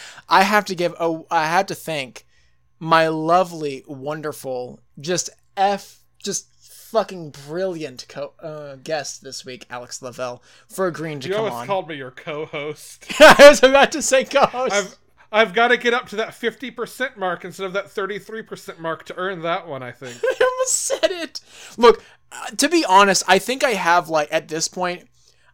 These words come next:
Speaker 1: I could argue that, like, you, Alan, Case, Angela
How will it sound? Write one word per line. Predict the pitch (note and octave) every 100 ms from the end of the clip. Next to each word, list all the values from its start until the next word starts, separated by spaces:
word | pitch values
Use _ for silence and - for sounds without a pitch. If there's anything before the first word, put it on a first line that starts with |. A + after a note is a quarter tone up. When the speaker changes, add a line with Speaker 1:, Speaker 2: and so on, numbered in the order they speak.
| _ -
Speaker 1:
I | G#3+
could | G#3+ C4+ A#3+ -
argue | F3+ F#3 - E3+
that, | C#3+ D3 C#3+
like, | C#3 A#2 - _ _ _ _
you, | C3 C#3+ C#4+ D#4 D4 D4 D4+ _ _ _ _ -
Alan, | F#3 F#3+ F#3+ F#3+ F#3+ F#3 F#3 _ _ _ _
Case, | - - F3+ E3+ F3+ F3 - - _ _ _ _ C#3
Angela | D#3 F#3 F3+ F#3 F3+